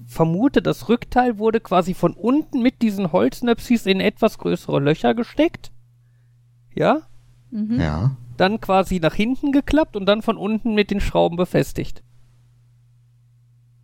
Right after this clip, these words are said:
Speaker 2: Ja.
Speaker 1: Verstehst du?
Speaker 3: Hinten geklappt?
Speaker 2: Ach
Speaker 1: Ja,
Speaker 2: so,
Speaker 1: also
Speaker 2: das
Speaker 1: so ein
Speaker 2: heißt
Speaker 1: bisschen angewinkelt, angewinkelt, die Holznöpsis oben in die Löcher.
Speaker 3: Ja.
Speaker 1: Dann nach hinten gedrückt und dann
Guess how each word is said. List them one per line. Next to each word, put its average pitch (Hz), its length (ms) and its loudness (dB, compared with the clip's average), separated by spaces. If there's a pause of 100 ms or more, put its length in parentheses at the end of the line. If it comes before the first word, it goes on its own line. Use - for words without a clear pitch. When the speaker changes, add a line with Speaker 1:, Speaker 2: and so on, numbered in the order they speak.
(420)
Speaker 2:
Ja. 208 140 2 (240)
Speaker 1:
Verstehst 165 400 2
du? 269 60 6
Speaker 3:
Hinten 214 260 0
geklappt? - 580 -8 (320)
Speaker 2:
Ach - 80 0
Speaker 1:
Ja, 175 140 6
Speaker 2:
so, 320 60 2
Speaker 1:
also 392 160 4
Speaker 2:
das - 80 6
Speaker 1:
so 196 60 4
ein - 60 -2
Speaker 2:
heißt 285 140 6
Speaker 1:
bisschen 226 120 2
angewinkelt, 262 760 0
angewinkelt, 262 600 0
die 208 80 0
Holznöpsis 226 680 0
oben 202 240 2
in 165 120 -2
die 147 80 4
Löcher. 302 460 2 (1000)
Speaker 3:
Ja. 87 300 2
Speaker 1:
Dann 185 200 2
nach 190 140 0
hinten 269 380 0
gedrückt 269 400 0
und 202 100 -6
dann 196 300 0